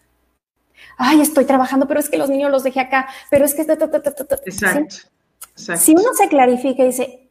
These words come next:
Speaker 1: "Esto es primordial, y vale, conscientemente voy a hacer esto y esto y esto y voy a tomar estas acciones para sacar adelante esto que es prioridad uno.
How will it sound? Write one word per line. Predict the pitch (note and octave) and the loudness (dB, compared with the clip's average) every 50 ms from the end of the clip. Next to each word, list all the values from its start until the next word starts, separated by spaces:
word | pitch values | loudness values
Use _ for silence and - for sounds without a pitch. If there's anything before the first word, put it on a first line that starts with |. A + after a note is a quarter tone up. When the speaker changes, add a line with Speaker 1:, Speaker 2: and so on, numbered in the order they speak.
| _ _ - | _ _ 2
Speaker 1:
"Esto | D4 D#4 E4 F4 E4+ - - - F#4 F4 D#4+ D4+ | 4 4 4 2 0 -6 -6 -4 -2 0 0 2
es | C#4 C4+ C4+ C#4 C#4 - - - _ _ _ | 2 0 0 -2 -2 -6 -12 -16 _ _ _
primordial, | C#4+ C4+ B3 A3+ G3+ F#3+ F#3 E3+ F3 F3 F3 F3+ F#3 F#3 F#3+ _ _ _ _ _ _ _ _ _ _ _ _ _ _ _ _ _ _ _ - - _ | -4 -4 -4 -4 -6 -6 -8 -8 -10 -8 -8 -10 -10 -12 -16 _ _ _ _ _ _ _ _ _ _ _ _ _ _ _ _ _ _ _ -20 -12 _
y | - A#3 | -4 0
vale, | A3 G#3+ G#3 G#3 F#3+ F3+ - - - _ _ | 2 2 2 2 2 -2 -4 -8 -14 _ _
conscientemente | - A3+ A3 A3 A3 - C4 C4+ C4+ C4+ D#4 C#4+ C#4 C#4+ C#4+ C#4 C#4+ | -4 -4 -2 -2 -2 -2 -2 -2 -2 -2 -2 -2 -2 -2 -2 -2 0
voy | C4 C4 B3+ | 0 2 2
a | B3+ | 0
hacer | B3+ - B3+ A#3+ B3 - - | 0 0 -2 -4 -4 -2 -2
esto | B3+ C4 C4 C4 C4+ | -4 -4 -4 -4 -4
y | B3 A#3 | -4 -4
esto | A#3+ B3 B3 - | -4 -6 -6 -6
y | B3 A#3 | -6 -4
esto | A3+ A#3 A3+ - | -6 -6 -6 -8
y | B3 G#3 | -8 -6
voy | A3 A3+ | -6 -6
a | A3+ | -6
tomar | A3+ A#3+ A3+ A#3 | -6 -6 -6 -6
estas | A#3 A#3 B3 A#3+ | -8 -8 -10 -10
acciones | A3+ G#3+ - - - _ _ - C#4 C#4+ D#4 E4 D#4 | -10 -12 -12 -16 -18 _ _ -4 -2 -2 -2 -2 -2
para | - C4 A3+ A3 | 0 0 0 0
sacar | - B3 A3+ - - C4 | -2 -4 -2 0 0 2
adelante | D4 D4 C4+ C4 B3+ C4 C4 C4+ | 2 0 0 -2 -2 -2 0 -2
esto | C4+ C4+ C4+ C#4+ C4+ | -2 -2 -4 -6 -4
que | - | -2
es | B3+ B3+ B3+ | -2 -4 -4
prioridad | - - B3 A3 G#3 G#3 G3+ G#3 G#3 - | -6 -4 -4 -2 -2 -2 -2 -4 -6 -8
uno. | G3+ F3 F3+ | -10 -10 -10